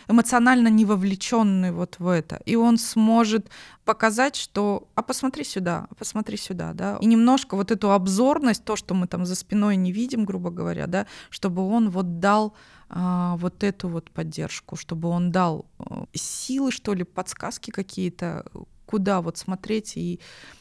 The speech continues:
м, а предприниматели, как правило, это люди очень сильные и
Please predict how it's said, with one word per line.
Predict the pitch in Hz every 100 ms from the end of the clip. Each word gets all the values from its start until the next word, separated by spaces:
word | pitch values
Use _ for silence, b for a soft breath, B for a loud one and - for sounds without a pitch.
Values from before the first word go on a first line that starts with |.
| B -
м, | 156 165
а | -
предприниматели, | - - 202 220 240 240 190
как | 196 -
правило, | 208 202 185
это | - 190
люди | 202 190
очень | 190 -
сильные | 196 - 262 269 202 180 151 -
и | 180 180 180 180 175 175 175 165 175